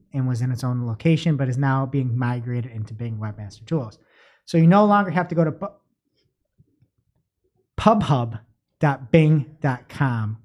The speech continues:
but it will still redirect you if you just type in pu-, pubhub dot bing dot com. All right, and next up, Google shows more product-rich results for pages without structured data. And there's a great example of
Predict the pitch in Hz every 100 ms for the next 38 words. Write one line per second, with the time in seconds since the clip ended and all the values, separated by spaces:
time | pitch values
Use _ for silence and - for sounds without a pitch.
0 | _ _ _ - 131 131 135 - 160 143
1 | 139 131 120 113 113 107 120 117 123 117
2 | 117 - - _ _ _ _ _ _ -
3 | 143 139 - 127 120 120 - 120 - 104
4 | 95 85 - _ _ _ _ - - _
5 | _ - _ 131 147 156 151 165 165 165
6 | 175 170 190 165 - - _ _ - 185
7 | 196 185 202 185 170 185 190 190 190 185
8 | 180 - 147 165 165 151 143 170 170 -
9 | 151 - 156 151 135 127 127 123 - 123
10 | 113 - 110 101 151 170 165 165 - _
11 | _ _ _ _ 139 127 127 135 131 123
12 | 151 165 165 131 151 131 139 135 127 120
13 | 117